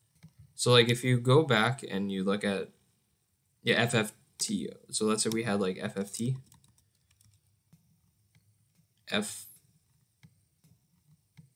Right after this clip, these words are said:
F T, right? So what I'm gonna do is I'm going to pass this into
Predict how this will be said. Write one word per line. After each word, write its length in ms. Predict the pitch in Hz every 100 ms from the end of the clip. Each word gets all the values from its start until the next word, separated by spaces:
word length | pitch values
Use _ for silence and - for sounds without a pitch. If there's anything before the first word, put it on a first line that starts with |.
| _ _ _
F 380 | - - - - - _ _ _ _ _
T, 400 | - 98 110 131 - _ - - _ _ _ - _ _ _ _
right? 300 | - 101 113 - - _ -
So 240 | - 117
what 140 | 117 120
I'm 140 | 120
gonna 260 | 120 123 123
do 360 | 113 135 160 -
is 160 | 107 104
I'm 180 | 117
going 200 | 113 113
to 80 | 107
pass 440 | 107 110 110 - -
this 420 | 107 107 104 -
into 720 | 110 104 104 104 104 101